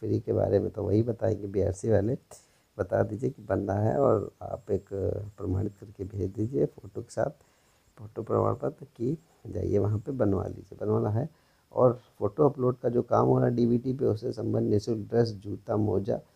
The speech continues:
जो है खरीद ले। देखिए मैंने यहाँ मोजा लिखा है, जबकि मोजा होना चाहिए था, खरीद है, जागरूक करें कि भैया खरीदो, वरना ड्रेस का पैसा वैसा नहीं आएगा, ठीक है, ये आपको करना है। अगर मान लो पैसा नहीं है, अभी आया है, तो भी खरीद लीजिए,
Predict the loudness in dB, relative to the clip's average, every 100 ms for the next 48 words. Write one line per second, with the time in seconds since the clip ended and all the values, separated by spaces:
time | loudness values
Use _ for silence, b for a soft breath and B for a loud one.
0 | b b b -2 4 4 4 2 0 0
1 | 0 4 4 4 2 0 0 2 4 4
2 | 4 4 2 0 0 0 -2 -4 -2 -2
3 | -2 0 2 2 4 4 2 -2 -6 -8
4 | -6 -8 _ B B B B -2 4 4
5 | 6 2 4 2 4 0 0 0 2 4
6 | 4 4 2 -4 0 2 4 4 2 2
7 | 0 -2 -2 -4 -2 2 4 4 4 0
8 | 2 2 2 0 -4 -10 -12 -12 -8 0
9 | 2 2 -6 -10 -12 b b b b 4
10 | 4 4 0 b b b b -16 -4 2
11 | 4 4 2 0 0 -2 -4 -2 0 0
12 | 4 4 6 4 2 -2 b b -2 4
13 | 4 4 2 4 4 4 2